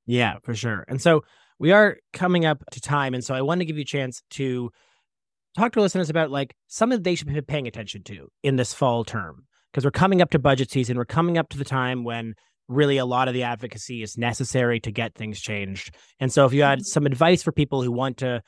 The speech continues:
Speaker 1: you know, shift their action or intention to particularly useful places,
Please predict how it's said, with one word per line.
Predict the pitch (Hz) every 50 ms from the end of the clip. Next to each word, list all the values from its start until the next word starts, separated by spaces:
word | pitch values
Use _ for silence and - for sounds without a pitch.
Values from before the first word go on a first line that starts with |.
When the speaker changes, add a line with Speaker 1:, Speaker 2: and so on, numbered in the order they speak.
| _ _ _ _
Speaker 1:
you | 143 131
know, | 113
shift | - - - - 165 156 - - - - - _ _ _ -
their | 147 135 131
action | 131 131 127 - - - 135 120 120 120
or | 113 120
intention | 120 - 135 123 120 - 135 127 113 - 127 117 113 110 - _ _ _ _ _ _
to | - - - 156 147 139 135 131 127 120 - - _ _ _ _ _ _ _ _ _
particularly | 143 135 - - 165 - 165 147 139 127 120
useful | 117 127 135 - - 131 113
places, | - 127 113 104 - 95 92 87 - - -